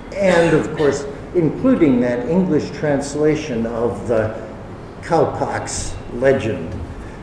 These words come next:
that I've talked about before, and which I published in my book, hoping that the original would be found, and has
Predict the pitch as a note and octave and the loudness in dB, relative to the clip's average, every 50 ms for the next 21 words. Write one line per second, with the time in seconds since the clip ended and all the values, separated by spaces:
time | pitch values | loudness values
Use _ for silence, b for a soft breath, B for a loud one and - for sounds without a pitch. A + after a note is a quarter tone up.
0 | B B - A2+ A2 A#2 A2+ G#2 - - C#3 C3+ B2 - - B2+ G2+ A2 A2 G#2+ | B B -8 -4 -2 -2 -2 -2 -4 -4 -4 -4 -2 0 -2 -2 0 0 0 0
1 | G#2 - - A2+ G2+ - - E3 F3+ D#3+ A2 F2 F2 F2+ F2+ - B B B B | -2 -2 -4 -4 -4 -4 -4 -2 0 0 0 -2 -2 -4 -6 -8 B B B B
2 | B B B B B B - C#3 C3 B2 A2+ G2+ C3 B2+ - - C#3 B2+ B2+ A#2+ | B B B B B B 0 0 0 0 0 2 2 0 2 2 2 4 4 4
3 | A#2 A2 F#2+ - - - - - - - G3+ A#3 A#3 - C#3 A2 F#2+ - - - | 4 2 0 -4 -10 -12 -14 -14 -6 0 0 0 2 4 2 2 2 0 -4 -4
4 | - C#3 B2 A2+ A2+ A2+ G#2+ G#2 G2+ G2 G2+ F3 G3 D#3 F#2+ - - - - - | -2 0 0 0 0 0 0 0 -2 0 4 4 4 4 2 0 -6 -6 0 4
5 | F#3 A3 - - E3+ C#3 A2+ A2 A#2+ A#2+ A#2 A#2 G#2+ G2+ - - - - - B2+ | 4 4 4 4 4 4 4 2 0 0 0 2 0 0 -2 -6 -12 -10 -6 -6
6 | A#2 G#2+ G2 G#2+ C3 D3 C#3 - - A#2+ G#2+ A2 A2 G#2+ A2 A#2 A2+ G#2 G#2 C3 | -4 -4 -2 0 0 0 -2 -2 -4 -4 -2 -2 0 0 0 0 0 0 0 -2
7 | A#2+ - - - C3 B3 F#3+ A2+ G2 F2+ F2 G2 G2+ G2+ G2+ G2 G2+ - - B2+ | -2 0 0 0 0 0 0 -2 -4 -4 -6 -4 -4 -4 -4 -6 -6 -8 -8 -6
8 | C#3+ E3 - - - | 0 0 0 0 0